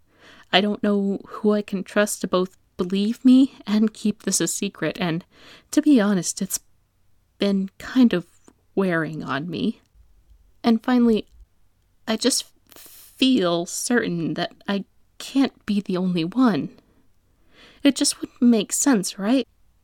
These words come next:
If the only things out there that break the rules of reality were me and that monster, right?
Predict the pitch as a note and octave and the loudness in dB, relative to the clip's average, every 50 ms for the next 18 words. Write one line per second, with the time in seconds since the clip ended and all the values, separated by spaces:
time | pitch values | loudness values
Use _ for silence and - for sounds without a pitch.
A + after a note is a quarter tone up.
0 | _ _ - A#3+ - - A#3+ A3+ A3+ A3+ A3+ A3+ A3 - A3+ A3 A3 A3+ B3 B3 | _ _ -6 -6 -4 0 2 2 4 6 4 4 4 2 2 2 4 4 2 2
1 | - A3 G#3+ F#3+ _ - G3 G3 G3+ G#3 G#3 G3+ - - - _ _ _ _ _ | 0 -2 -4 -4 _ -4 -4 -2 -2 -4 -4 -4 -4 -6 -8 _ _ _ _ _
2 | _ _ _ - - - G#3 G#3 G3+ - - A3 G3+ F3 F3+ F#3+ G3 G3 G#3 G#3+ | _ _ _ -18 -6 -2 -2 -2 -2 -2 -2 -2 -2 0 0 0 0 2 0 0
3 | - - G3 - - F#3+ F#3+ E3+ F3 F#3+ F#3+ G3+ G3 G3 F#3+ G3 F#3 E3+ E3+ D#3+ | -2 -4 -8 -4 -4 -4 -2 0 -2 -2 -2 -2 -4 -4 -4 -6 -4 -4 -2 -2
4 | D#3 E3+ _ _ _ _ _ _ _ _ _ _ _ _ _ _ _ - G#3 G3 | -2 -4 _ _ _ _ _ _ _ _ _ _ _ _ _ _ _ -8 -4 0
5 | G3 A3 A#3 A#3 A3 G#3 G#3 G3 F#3+ F#3 F#3 F3 E3+ F3+ - F#3 - _ _ _ | 2 2 4 4 4 4 2 2 0 -2 -2 -4 -4 -4 -4 -6 -6 _ _ _
6 | _ _ - G#3+ G#3+ A3+ A#3+ B3+ B3 - - - - F3+ E3 D#3+ D#3 D#3 E3 E3+ | _ _ -4 0 2 2 2 2 0 0 -6 -4 0 0 0 0 0 -4 -4 -4
7 | F#3+ A3+ A#3 A#3 - | -2 -2 -2 -2 -4